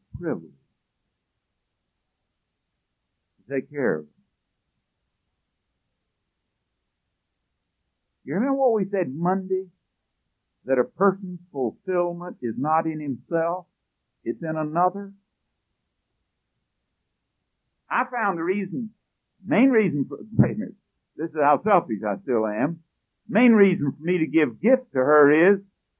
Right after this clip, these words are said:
much more fun to give gifts to her than it is to get 'em from her. You see, something happened to me in the transition.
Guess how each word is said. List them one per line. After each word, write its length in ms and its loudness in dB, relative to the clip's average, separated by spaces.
much 240 -2
more 220 4
fun 200 2
to 60 -2
give 320 -4
gifts 260 -2
to 60 -2
her 300 4
than 180 0
it 40 -2
is 120 -4
to 60 -18
get 220 0
'em 120 -4
from 320 -8
her. 160 -10
You 120 -16
see, 200 2
something 300 -4
happened 360 -4
to 60 -2
me 320 0
in 100 -2
the 100 -2
transition. 800 -12